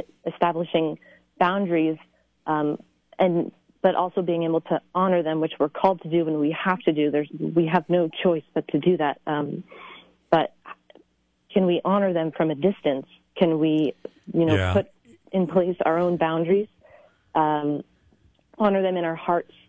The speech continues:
Speaker 1: without having to put ourselves in physical proximity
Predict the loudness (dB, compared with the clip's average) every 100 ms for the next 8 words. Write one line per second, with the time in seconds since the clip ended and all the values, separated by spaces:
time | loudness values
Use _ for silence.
0 | _ _ _ -4 0 0 0 0 0 -2
1 | 0 -2 -6 _ _ -4 -2 -2 0 0
2 | 0 -4 -14 _ _ _ _ _ -4 -2
3 | 0 2 2 0 -2 -2 -4 -4 -2 0
4 | 0